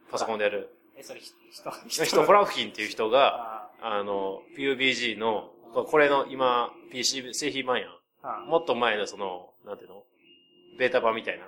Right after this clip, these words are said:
Speaker 2: あー、はい。
Speaker 1: をやってはって、あ、面白そうやな思って見とったら、
Speaker 2: え、そんな前から見てた？
Speaker 1: 結構だいぶ前からあった。
Speaker 2: あ、そうなん？
Speaker 1: うん、これ。で、ピーユー、最近になって音じゃさんらが、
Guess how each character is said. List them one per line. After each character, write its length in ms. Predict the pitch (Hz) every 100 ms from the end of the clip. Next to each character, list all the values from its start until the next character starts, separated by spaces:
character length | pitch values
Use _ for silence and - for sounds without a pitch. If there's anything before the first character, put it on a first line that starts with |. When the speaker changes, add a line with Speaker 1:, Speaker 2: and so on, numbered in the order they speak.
| -
Speaker 2:
あ 540 | 139 156 165 160 139 131
ー、 20 |
は 40 | 139
い。 20 |
Speaker 1:
を 60 |
や 100 | 127
っ 100 | 123
て 60 | 127
は 140 | 117
っ 100 | 113 -
て、 320 | 143 117 -
あ、 80 | 120
面 160 | 131 160
白 160 | 160
そ 100 | 147
う 40 | 139
や 60 | 113
な 160 | 117
思 180 | 117 110
っ 60 | 107
て 120 | 104
見 80 | 101
と 120 | 113
っ 20 |
た 120 | -
ら、 280 | 104 117 98 151
Speaker 2:
え、 40 |
そ 140 | -
ん 40 | 381
な 100 | 427
前 160 | 427 -
か 60 |
ら 80 | 113
見 120 | -
て 60 | -
た？ 140 | 240
Speaker 1:
結 80 | 254
構 140 | - 135
だ 80 | 135
い 40 |
ぶ 60 | 139
前 180 | 131 104
か 40 |
ら 40 | -
あ 40 |
っ 20 | -
た。 80 | 92 - 107
Speaker 2:
あ、 60 | -
そ 80 | 202
う 100 | 160
な 120 | 98
ん？ 20 | 117
Speaker 1:
う 20 | 101 92
ん、 40 |
こ 60 | 90 90 90 - _ - _ _ _ -
れ。 60 | 139
で、 100 | 156
ピ 120 | 170
ー 40 | 165
ユ 220 | 151 147
ー、 100 | -
最 280 | - 147 143
近 300 | 131 127 123 120
に 40 |
な 100 | -
っ 20 |
て 80 | 107
音 180 | 107 107
じ 60 |
ゃ 60 | 104
さ 140 | 107 104
ん 260 | 101 101
ら 100 | 95
が、 280 | 90 85 85